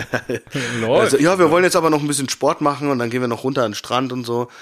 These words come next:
Speaker 1: Ich so, "Ja, gut, dann macht halt euren Sport, aber danach wär schon
Speaker 2: Warst
Speaker 1: cool,
Speaker 2: du
Speaker 1: wenn
Speaker 2: nicht
Speaker 1: ich irgendwie"
Speaker 2: Tapas essen oder sowas? Irgendwie Spanisch?
Speaker 1: Ja, danach auch, ja.
Speaker 2: Ah, okay.
Speaker 1: Aber dann so, "Ja, dann meldet euch danach" und, äh, bin ich halt rumgelaufen und hab mir halt erstmal Bier geholt.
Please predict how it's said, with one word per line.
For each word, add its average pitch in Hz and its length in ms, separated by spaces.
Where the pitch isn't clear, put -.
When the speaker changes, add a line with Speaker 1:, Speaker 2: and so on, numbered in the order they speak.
Speaker 1:
Ich - 60
so, 95 80
"Ja, 110 520
gut, 139 220
dann 123 200
macht 127 200
halt 127 120
euren 117 240
Sport, 143 380
aber 120 180
danach 120 300
wär 123 100
schon 127 140
Speaker 2:
Warst 117 140
Speaker 1:
cool, - 60
Speaker 2:
du 180 40
Speaker 1:
wenn 156 60
Speaker 2:
nicht 117 120
Speaker 1:
ich 120 60
irgendwie" 120 160
Speaker 2:
Tapas 226 180
essen 185 280
oder 180 160
sowas? 214 320
Irgendwie 139 320
Spanisch? 165 400
Speaker 1:
Ja, 120 260
danach 117 440
auch, 95 280
ja. 104 280
Speaker 2:
Ah, 131 300
okay. 117 140
Speaker 1:
Aber 131 140
dann 135 160
so, 143 80
"Ja, 139 240
dann 139 120
meldet 143 260
euch 117 180
danach" 120 420
und, 120 260
äh, 110 240
bin 127 120
ich 117 100
halt 107 160
rumgelaufen 151 480
und 110 80
hab 107 80
mir 110 120
halt 110 120
erstmal 101 260
Bier 90 200
geholt. - 320